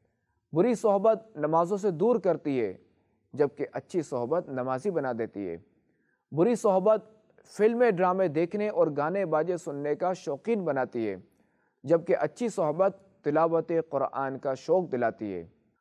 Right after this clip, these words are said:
تو یاد رکھیے کہ اچھی صحبت اپنانے میں ہی فائدہ ہے، جبکہ بروں کی صحبت اختیار کرنے میں دین و دنیا کا سراسر نقصان ہی ہے کہ بری صحبت انسان کے ایمان تک کو برباد کر ڈالتی ہے۔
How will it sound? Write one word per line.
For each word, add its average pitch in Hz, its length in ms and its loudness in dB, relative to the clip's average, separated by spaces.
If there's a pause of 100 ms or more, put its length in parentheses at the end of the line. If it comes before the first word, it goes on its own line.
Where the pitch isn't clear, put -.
(100)
تو 120 80 -4
یاد 160 160 6
رکھیے 185 380 0
کہ 190 120 0
اچھی 156 220 -2
صحبت 156 400 -4
اپنانے 131 460 -2
میں 131 160 -4
ہی 131 220 -2 (680)
فائدہ 131 260 2
ہے، 98 260 -2 (640)
جبکہ 160 360 2
بروں 147 320 2
کی 185 140 -2
صحبت 165 380 0
اختیار 143 380 0
کرنے 127 360 -4
میں 139 240 -4
دین 139 380 -2
و 175 120 2
دنیا 127 400 -4
کا 143 260 -2
سراسر 131 680 -2
نقصان 131 760 -4
ہی 123 360 -2
ہے 101 340 -2 (680)
کہ 147 80 2
بری 151 280 2
صحبت 190 480 2 (180)
انسان 165 520 -2
کے 185 220 -2
ایمان 180 460 0
تک 185 220 0
کو 165 140 4
برباد 143 600 2 (160)
کر 135 180 0
ڈالتی 113 500 -4
ہے۔ 85 160 -10